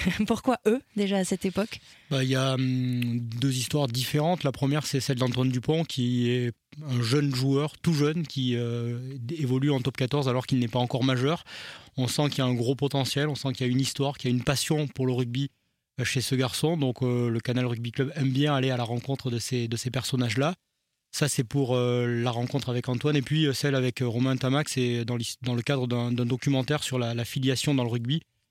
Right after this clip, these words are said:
Speaker 2: sur, euh, les histoires de transmission entre les pères et les fils. On va dire que le nom Tamac s'imposait, surtout qu'il y avait une vraie, euh, proximité entre le, le père et le fils. On peut même parler de, d'amour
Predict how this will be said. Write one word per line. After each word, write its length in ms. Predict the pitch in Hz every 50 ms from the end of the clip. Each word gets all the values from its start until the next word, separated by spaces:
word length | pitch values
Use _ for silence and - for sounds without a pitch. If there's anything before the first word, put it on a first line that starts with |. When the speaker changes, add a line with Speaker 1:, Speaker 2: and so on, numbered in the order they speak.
| _
Speaker 2:
sur, 220 | - - - 131 120
euh, 160 | 117 117 113
les 220 | 117 113 113 110
histoires 260 | 120 113 - - 139 127
de 80 | 120
transmission 680 | 117 - - 151 147 131 143 139 - - - 156 139
entre 220 | 135 127 - - 123
les 100 | 117 113
pères 360 | - - 147 139 139 131 -
et 80 | - 127
les 120 | 123 120
fils. 340 | 110 - 143 160 156 - - _ _ _ _ _ _ _ - -
On 60 | 117
va 100 | 113 120
dire 220 | 123 135 123 -
que 80 | - 127
le 100 | 117 120
nom 260 | 123 131 131 123 117 117 - -
Tamac 400 | 131 120 123 127 131 127 - 139 127
s'imposait, 680 | 107 - - - 139 131 120 - 143 131 120 131 147 170 170 - - - - -
surtout 260 | - - 139 123 - 160
qu'il 160 | 135 - 131
y 20 |
avait 160 | 123 139 135
une 380 | 131 120 127 123 120 120 120 123 123 120
vraie, 480 | 117 113 110 123 135 147 147 147 143
euh, 240 | 131 123 120 117 117 117 117 110 - - - -
proximité 640 | - - 160 - - - 160 147 143 131 - 156 160
entre 280 | 147 139 - - 139
le, 140 | 127 127 123
le 120 | 120 123
père 180 | 110 - 143 135
et 60 | 135
le 100 | 127 123
fils. 320 | 117 - 151 156 143 - -
On 80 | 127
peut 160 | 104 - 127
même 140 | 135 131 123
parler 240 | 127 120 127 135 135
de, 180 | 123 120 120 117
d'amour 460 | 110 131 135 143 151 156 151 -